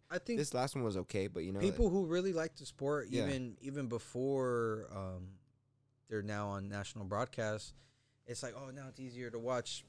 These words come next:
Speaker 1: M M A when I'm not," like,
Speaker 2: Yeah.
Speaker 1: obviously, most people's favorite shit is U F C because it's
Speaker 2: Yes.
Speaker 1: the, it's the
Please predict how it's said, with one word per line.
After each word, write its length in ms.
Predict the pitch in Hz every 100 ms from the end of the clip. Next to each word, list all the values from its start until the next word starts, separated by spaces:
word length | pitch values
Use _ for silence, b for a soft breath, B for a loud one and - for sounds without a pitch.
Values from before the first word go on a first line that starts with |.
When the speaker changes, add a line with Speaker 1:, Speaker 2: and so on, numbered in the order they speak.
| 120
Speaker 1:
M 140 | 123
M 120 | 120
A 160 | 127 123
when 180 | 117 113
I'm 140 | 110
not," 300 | 110 104 -
like, 140 | 135 110
Speaker 2:
Yeah. 120 | 92
Speaker 1:
obviously, 440 | 160 196 - 214 180
most 320 | 151 165 -
people's 280 | 185 156 139
favorite 260 | 151 139
shit 200 | 131 147
is 100 | 117
U 120 | 120 107
F 60 |
C 200 | - 98
because 340 | 90 90 101 104
it's 160 | 98
Speaker 2:
Yes. 80 | 110
Speaker 1:
the, 300 | 101 - 113
it's 160 | 117 -
the 160 | 117